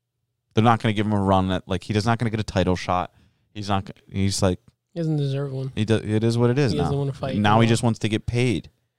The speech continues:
Speaker 1: They all wanna just get paid. These belts don't matter.
Speaker 2: Yeah.
Speaker 1: And all the people, the highest paid people in the U F C are Conor McGregor's number one, gets paid the most. Then it's, um,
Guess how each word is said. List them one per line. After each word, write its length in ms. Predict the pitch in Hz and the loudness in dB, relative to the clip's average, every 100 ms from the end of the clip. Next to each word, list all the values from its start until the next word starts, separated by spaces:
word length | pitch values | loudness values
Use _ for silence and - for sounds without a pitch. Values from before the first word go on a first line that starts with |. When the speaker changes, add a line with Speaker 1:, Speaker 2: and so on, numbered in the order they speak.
| _ _ _ _ | _ _ _ _
Speaker 1:
They 80 | 107 | 2
all 180 | 110 131 | 4 4
wanna 180 | 143 139 | 2 0
just 140 | 117 | -2
get 140 | - 107 | -4 -4
paid. 260 | 117 113 | -2 -2
These 160 | 95 87 | -2 -4
belts 260 | 104 110 - | -2 -2 -2
don't 220 | 117 87 | -4 -2
matter. 360 | 95 98 67 - _ | -2 -2 -4 -8 _
Speaker 2:
Yeah. 180 | 170 131 - | -12 -10 -2
Speaker 1:
And 280 | 120 127 - _ - | 0 0 -2 _ 2
all 260 | 113 165 | 6 6
the 100 | 190 | 6
people, 400 | 175 175 175 151 | 2 -2 -2 -2
the 100 | 113 | 0
highest 420 | 113 - 131 160 - | -2 -2 -2 -2 -2
paid 220 | 147 127 | -2 -2
people 320 | 127 127 131 | -4 -2 -2
in 80 | 120 | -2
the 80 | 113 | -2
U 160 | 113 | 0
F 80 | 117 | -2
C 260 | - 92 90 - _ _ _ _ _ _ _ - - | -2 -4 -6 -12 _ _ _ _ _ _ _ -20 -6
are 500 | 101 98 95 90 87 - _ _ _ _ - | 0 2 2 0 -4 -8 _ _ _ _ -2
Conor 260 | 117 135 | 2 4
McGregor's 480 | 175 143 127 127 120 | 2 2 2 0 -4
number 180 | 117 117 | -4 -2
one, 360 | 107 95 107 - - _ _ _ | -2 -2 -4 -10 -20 _ _ _
gets 180 | 104 | -10
paid 240 | - 98 90 | -4 -4 -4
the 60 | |
most. 440 | 90 82 98 - - _ _ _ _ _ _ - | -8 -8 -10 -12 -18 _ _ _ _ _ _ -4
Then 180 | 113 | -2
it's, 160 | 143 156 - _ _ | 0 -4 -10 _ _
um, 680 | 104 101 98 98 95 90 | -2 -2 -2 -4 -6 -8